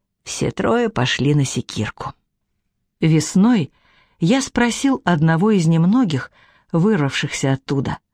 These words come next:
знает ли он отца Никодима. «Утешительного попа? Да кто же его не знает на секирке?» Целыми ночами там в штабелях священные сказки рассказывал. В каких штабелях?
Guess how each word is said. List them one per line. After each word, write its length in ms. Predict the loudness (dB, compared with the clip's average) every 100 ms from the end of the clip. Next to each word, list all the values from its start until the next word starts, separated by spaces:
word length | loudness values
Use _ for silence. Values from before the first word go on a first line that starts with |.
| _ _ -2
знает 420 | 2 2 2 2
ли 100 | 2
он 200 | 0 -2
отца 340 | -4 -2 0
Никодима. 680 | 2 2 0 2 0 0 -4 -12 _ _ _ _ _ _ _ _ _ _ _ -4
«Утешительного 800 | -2 0 0 0 2 2 2 2
попа? 520 | 0 2 2 0 -2 _ _ _ _ _ _ _ -2
Да 100 | -2
кто 200 | 0 0
же 100 | 2
его 100 | 2
не 120 | 2
знает 340 | 0 0 -2
на 80 | -4
секирке?» 600 | -2 -4 -2 -4 -6 -18 -20 _ _ _ _ _
Целыми 480 | -8 -2 2 2 2
ночами 560 | 2 0 0 0 0 0
там 240 | 0 0
в 40 | -2
штабелях 640 | 0 2 2 2 0 -4 -14 -12
священные 800 | -2 0 0 -2 -2 0 0 -2
сказки 440 | -2 -2 -2 -2
рассказывал. 720 | -2 -2 -2 -4 -2 -6 -8 _ _ _ _ _ _
В 100 | -12
каких 340 | -6 -4 -2 -4
штабелях? 600 | -2 0 2 0 -4